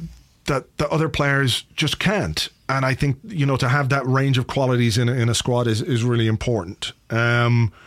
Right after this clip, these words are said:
so I'd love to see him fulfill his potential and fulfill his talent.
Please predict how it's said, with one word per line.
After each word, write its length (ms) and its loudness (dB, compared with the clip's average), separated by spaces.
so 140 0
I'd 80 2
love 260 0
to 100 -2
see 240 0
him 260 -2
fulfill 520 -2
his 260 -2
potential 500 0
and 100 0
fulfill 380 -2
his 160 0
talent. 480 -2